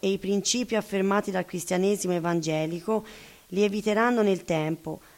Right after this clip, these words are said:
e furono accolti e sostenuti anche dal pensiero letterario filosofico moderno.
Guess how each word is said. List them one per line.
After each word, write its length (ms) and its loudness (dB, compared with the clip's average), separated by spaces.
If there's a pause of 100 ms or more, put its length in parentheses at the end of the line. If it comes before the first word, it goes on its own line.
(500)
e 60 4
furono 420 2
accolti 520 0
e 40 2
sostenuti 800 -2 (100)
anche 280 2
dal 200 0
pensiero 520 2
letterario 600 0
filosofico 720 -2
moderno. 640 -2